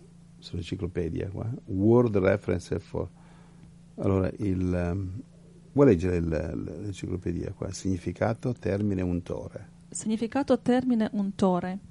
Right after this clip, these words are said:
Speaker 2: Untore era un termine utilizzato nel Cinquecento e nel Seicento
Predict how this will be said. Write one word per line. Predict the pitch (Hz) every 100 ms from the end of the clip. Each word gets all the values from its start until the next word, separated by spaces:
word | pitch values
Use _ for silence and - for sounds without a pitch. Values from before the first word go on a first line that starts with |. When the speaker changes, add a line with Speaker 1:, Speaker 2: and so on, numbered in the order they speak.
| - - - - - -
Speaker 2:
Untore | 240 233 320 339 -
era | 247 240
un | 233
termine | 220 277 294 247
utilizzato | 226 226 208 185 220 254 - 262
nel | 247 208 202
Cinquecento | - 247 254 214 214 - 190 190 240 240
e | 226
nel | 214 190
Seicento | - 214 220 - 190 185 190 208 285